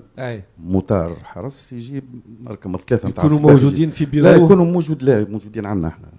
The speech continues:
Speaker 1: آه.
Speaker 2: احنا نقدموهم له
Speaker 1: واضح.
Speaker 2: قبل.
Speaker 1: مع، مع الفطور متاع الصباح لازم يتحط
Speaker 2: مع
Speaker 1: له
Speaker 2: الفطور
Speaker 1: الجرايد.
Speaker 2: يتحطوا له الأربع جرايد وقت اللي، آه،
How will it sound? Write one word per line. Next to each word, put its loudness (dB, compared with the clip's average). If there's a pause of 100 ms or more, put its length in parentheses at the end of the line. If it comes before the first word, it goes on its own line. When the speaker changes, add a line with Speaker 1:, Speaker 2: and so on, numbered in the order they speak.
(400)
Speaker 1:
آه. -2
Speaker 2:
احنا 2
نقدموهم 4
له 4
Speaker 1:
واضح. 2
Speaker 2:
قبل. -8
Speaker 1:
مع، -2
مع -6
الفطور -6
متاع -8
الصباح -8
لازم -6
يتحط -10
Speaker 2:
مع 2
Speaker 1:
له 4
Speaker 2:
الفطور -2
Speaker 1:
الجرايد. 2
Speaker 2:
يتحطوا 2
له 4
الأربع 2
جرايد 0
وقت -6
اللي، -14 (120)
آه، -14